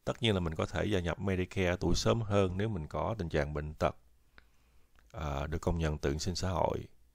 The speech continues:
Còn không thì phải sáu mươi lăm tuổi mình mới gia nhập. Đây là cái mà mình cũng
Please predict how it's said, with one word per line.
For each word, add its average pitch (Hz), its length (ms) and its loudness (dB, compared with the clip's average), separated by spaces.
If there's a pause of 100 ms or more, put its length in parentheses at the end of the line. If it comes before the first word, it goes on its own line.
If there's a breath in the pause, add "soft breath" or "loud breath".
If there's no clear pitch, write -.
(560)
Còn 82 100 -6
không 92 320 4
thì 82 100 -2
phải 78 120 2
sáu 113 180 2
mươi 104 100 0
lăm 92 180 4
tuổi 90 200 2
mình 82 100 -4
mới 98 160 2
gia 90 100 2
nhập. 80 240 -4 (1300 soft breath)
Đây 113 160 8
là 98 100 6
cái 110 200 8
mà 120 60 0
mình 90 260 2
cũng 87 400 2